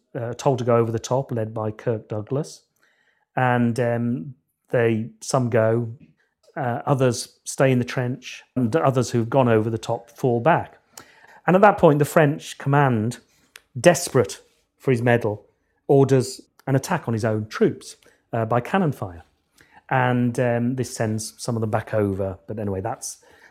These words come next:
the, the story ends with a, with a retrenchment. Um, it's only later that the, the high command, the very high command of the French army,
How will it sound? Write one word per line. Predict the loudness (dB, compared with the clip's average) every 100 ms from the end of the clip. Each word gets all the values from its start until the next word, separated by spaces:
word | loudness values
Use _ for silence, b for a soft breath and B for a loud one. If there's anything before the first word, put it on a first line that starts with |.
| b
the, | -6
the | -6 -10
story | -4 0 2
ends | 0 -2
with | -2
a, | -2
with | -2 -4
a | -2
retrenchment. | -4 -4 -4 -6 -8 -10 -14 b b b b
Um, | 0 0 0
it's | 2 4
only | 6
later | 6 6 6 2 -2
that | -2 -2
the, | -2 -2
the | -4
high | 0 2
command, | 2 -2 -2 -4 -6
the | -10 _ _
very | 0 0
high | 0 -4
command | -6 -8
of | -10
the |
French | -8 -10 -8
army, | -8 -6 -8